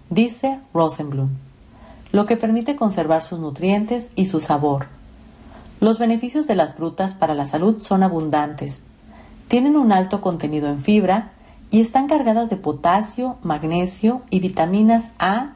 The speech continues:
C y K. En cuanto a las verduras congeladas, Rosenblum dice que debes evitar las que vienen en salsas, que suelen contener más sal y grasa.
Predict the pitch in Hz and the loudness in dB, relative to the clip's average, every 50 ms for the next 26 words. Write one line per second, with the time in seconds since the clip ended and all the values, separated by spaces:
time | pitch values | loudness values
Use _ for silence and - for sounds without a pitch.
0 | - _ - - - - - - - 254 285 - - 185 165 - - 165 147 143 | -20 _ -20 -18 -10 -2 0 0 0 0 -4 -6 -6 -6 -6 -2 -2 0 0 -2
1 | 143 139 - - - _ - - - - - - - - - - 196 202 196 190 | -4 -12 -18 -20 -20 _ -20 -20 -20 -20 -20 -20 -20 -14 -6 -2 0 0 2 2
2 | 196 190 190 196 190 180 180 175 175 185 185 214 240 294 294 - - 185 170 135 | 0 0 2 2 2 2 2 2 0 0 2 2 2 0 0 0 -2 -2 -2 -2
3 | 156 147 151 143 143 156 190 226 220 - - - - - - - - - - 202 | -2 0 0 2 2 2 0 0 -2 -8 -18 -20 -20 -20 -20 -20 -10 -2 0 0
4 | 240 233 - 285 277 262 277 277 254 196 185 185 185 - 202 202 - 160 160 160 | 2 2 -2 -4 -4 -2 -2 -2 -2 -2 -2 -4 -2 -4 -4 -2 0 0 0 0
5 | 165 165 - 151 135 139 135 - 175 180 202 220 226 - - - 185 180 185 185 | 0 0 -2 -2 -2 -2 0 0 0 2 0 0 -4 -8 -8 -4 -2 -2 -2 0
6 | - 208 208 214 233 262 285 262 208 160 151 147 - - 170 160 151 151 - - | 0 2 2 2 2 2 2 0 0 0 -2 -4 -2 0 0 0 0 -2 -4 -6
7 | 143 143 - - - - - - - - - 190 190 190 240 240 254 277 285 277 | -8 -8 -8 -16 -20 -20 -20 -20 -12 -4 0 0 0 2 2 0 0 0 0 0
8 | 220 190 - - 147 147 156 160 170 170 - - 160 151 151 151 - - - 208 | -2 -2 -2 -4 -4 -2 0 -2 -2 -2 -2 -2 -2 -2 -2 -4 -4 -2 0 0
9 | 240 262 269 - - - 180 151 165 160 156 147 151 - - - - - | 0 0 -4 -6 -6 -6 -4 -2 0 0 0 0 -2 -6 -12 -14 -14 -14